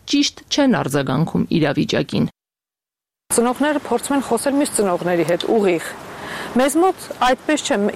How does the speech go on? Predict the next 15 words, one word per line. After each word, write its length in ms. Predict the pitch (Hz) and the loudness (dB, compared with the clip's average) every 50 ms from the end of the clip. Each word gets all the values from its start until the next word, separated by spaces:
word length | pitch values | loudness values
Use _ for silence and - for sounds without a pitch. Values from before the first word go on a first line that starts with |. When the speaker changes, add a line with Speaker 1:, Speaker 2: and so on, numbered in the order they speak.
| 208 | 0
Speaker 2:
ես, 220 | 233 285 302 - - | 0 0 0 2 2
օրինակ, 420 | 285 262 247 247 247 262 247 - - - - - - - - - - - - - 247 | 2 2 2 2 2 0 -2 -4 -8 -20 -18 -18 -18 -16 -14 -14 -10 -4 0 2 4
իրավունք 400 | 262 262 285 277 294 269 - - | 4 4 4 4 2 0 0 -4
չունեմ 400 | - - 269 247 226 185 - 139 147 | -4 0 0 2 2 0 0 -2 -4
անգամ 280 | 156 - 196 190 196 202 | -2 -2 0 0 2 2
մյուս 160 | 208 190 - - | 0 0 -2 0
ծնողի 400 | 226 208 196 190 190 185 190 170 | 0 0 2 2 2 2 0 0
հետ 240 | 170 202 202 - - | 2 0 -2 -2 -2
խոսել 580 | - 196 180 - - - 226 254 302 339 370 - - - - - - - - - 254 | -2 0 0 0 0 2 2 2 2 0 -2 -6 -10 -16 -16 -14 -10 -4 0 2 2
այս, 180 | 277 - - - 240 | 2 0 0 0 2
ը, 120 | 226 208 208 202 196 190 - - - - - - | 4 4 4 4 2 2 0 -4 -16 -18 -10 -4
խնդրի 320 | - 220 214 208 - 214 196 - | -2 0 0 0 0 0 -2 0
շուրջ, 360 | - - 214 247 320 - - 220 | 2 2 2 2 2 0 -2 0
որովհետև 680 | 208 214 220 214 214 226 226 220 - 269 269 - - - - - - - - - | 2 2 2 2 2 0 -2 0 2 0 0 0 -4 -16 -16 -16 -16 -16 -14 -10
դա 260 | - - 214 202 226 | -4 0 2 2 2